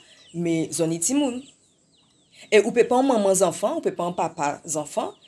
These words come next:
Evè kè ou yen nan fout dè sa timoun nan, ou pe resanti dè sa, ou ka lese ba timoun nan dè sa, ou ka montre timoun nan. Ou pe pa di mwen kè ou yen nan fout.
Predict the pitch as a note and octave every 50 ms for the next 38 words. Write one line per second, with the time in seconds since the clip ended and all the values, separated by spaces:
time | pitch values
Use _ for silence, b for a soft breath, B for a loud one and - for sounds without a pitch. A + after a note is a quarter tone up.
0 | _ _ - F3 D3 E3+ D#3 D#3 - D#3+ D3+ D#3 D#3+ F#3 A3+ B3+ B3 A#3 F#3+ -
1 | - - - - - - b b b b _ F3 F3+ E3 - F3+ D#3 D#3+ F#3 F3
2 | D#3+ D#3 D3+ C#3 C#3+ - - D#3+ D3+ C#3+ - - C#3+ B2+ - - D4 D#4 C#4+ B
3 | B B B B B E3 D#3 F3+ D#3+ D#3+ - F3+ E3 E3 E3 F3+ D3+ D3 D3+ -
4 | - - - - - - D3 D3 C#3+ C#3+ F#3+ B3+ F#4 G#4 G#4 B B B B F3
5 | F3+ E3+ - - E3+ D#3+ D#3 - D#3 D#3 D#3 D3+ C#3+ - - D3 - - D#3 D3
6 | D3+ D#3 F#3 A3+ E4 G#4 A4 G#4+ b b b - G3+ F#3 - - B3 C4 C#4 B3
7 | - C4 C4 C4+ C4+ - E4+ F#4 - D#4+ C#4+ C#4+ E4 A4 G#4 - G4 G4 F#4+ A4
8 | A4+ A#4+ C5 C5 - E5 D5 C#5 -